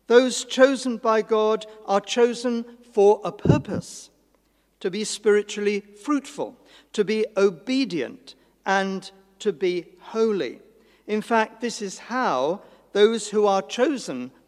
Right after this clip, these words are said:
by God can be identified. They become followers of Jesus. Increasingly, they become more like Jesus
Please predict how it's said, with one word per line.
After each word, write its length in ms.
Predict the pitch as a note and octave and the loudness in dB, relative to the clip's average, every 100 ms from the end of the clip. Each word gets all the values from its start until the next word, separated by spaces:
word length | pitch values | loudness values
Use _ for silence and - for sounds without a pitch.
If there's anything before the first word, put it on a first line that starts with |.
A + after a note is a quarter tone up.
| - | -4
by 200 | E3 E3 | -2 -2
God 420 | E3 C#3+ D#3+ - | -2 -2 -2 -8
can 260 | G3+ G#3+ | -8 -6
be 300 | G#3 A3+ A3 - | -6 -8 -8 -6
identified. 1040 | G#3 G#3 A3+ B3 C#4+ - G3+ A#2+ - - _ _ _ _ | -6 -4 -4 -6 -8 -10 -8 -8 -12 -20 _ _ _ _
They 140 | - G3+ | -2 0
become 760 | G#3 G3+ - C#4 G#3 C#3 F#3+ - _ _ | 0 -4 -6 -4 -2 -4 -8 -12 _ _
followers 920 | _ _ C4 B3 D#3+ B2+ D3+ F3 - - _ _ _ | _ _ 2 4 2 0 -4 -6 -14 -20 _ _ _
of 200 | G3+ G3 | -6 -6
Jesus. 760 | - B3 A#3+ F3+ G#2 - - - _ _ _ _ | -8 -8 -8 -10 -12 -16 -20 -20 _ _ _ _
Increasingly, 960 | G3 G3 - C4+ - A#3 F#3 E3+ F3 E3 _ | -8 -8 -4 -4 -4 -6 -4 -2 -2 -4 _
they 120 | F3+ F#3 | -4 -2
become 560 | F#3+ F#3 G3 F#3+ F#3 G3+ | -2 -4 -4 -4 -6 -8
more 360 | F3 F3+ F#3 | -2 2 2
like 500 | F#3 F3 A#3+ D4+ - | 2 2 0 -2 -6
Jesus 720 | - A3+ D3 B2 G#2 - - | -8 -6 -6 -8 -14 -16 -20